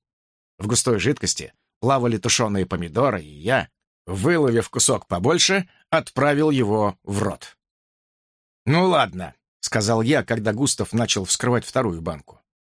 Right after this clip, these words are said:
"У нас есть костер. Или, по крайней мере, угольки от костра. Есть еда, за которую тебе огромное спасибо. Поблизости никого, подслушивать некому. К тому же нам здесь сидеть еще несколько часов.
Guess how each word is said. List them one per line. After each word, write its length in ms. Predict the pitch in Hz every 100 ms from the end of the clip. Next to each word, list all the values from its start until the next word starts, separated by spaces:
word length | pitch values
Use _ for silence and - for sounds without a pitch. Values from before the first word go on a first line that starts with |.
| _ _ -
"У 100 | 120
нас 320 | 160 180 -
есть 280 | 123 147 -
костер. 560 | 131 131 - 80 - _ _ _ _ _ _
Или, 300 | 196 226 170
по 160 | 127 120
крайней 320 | - 160 135
мере, 300 | 131 120 110 -
угольки 640 | 151 143 139 - 90 - -
от 180 | 95
костра. 480 | - 90 - - - _ _ _ _ _ -
Есть 340 | 87 123 -
еда, 460 | 104 185 120 85 - _ _ _ -
за 180 | 104 120
которую 380 | 120 117 110
тебе 240 | 104 113 127
огромное 520 | 90 117 117 110 110
спасибо. 480 | - 87 - - - _ _ _ _ _ _
Поблизости 640 | 120 113 147 170 120 - 101
никого, 520 | 104 - 78 104 131
подслушивать 680 | - - 113 139 85 73 82
некому. 440 | 107 90 87 82 _ _ _ _ _
К 60 |
тому 220 | - 135 123
же 100 | 135
нам 220 | 143 120
здесь 240 | 113 135
сидеть 320 | - 127 147
еще 220 | 101 - 117
несколько 420 | 135 - 95 92
часов. 480 | 110 - 60 -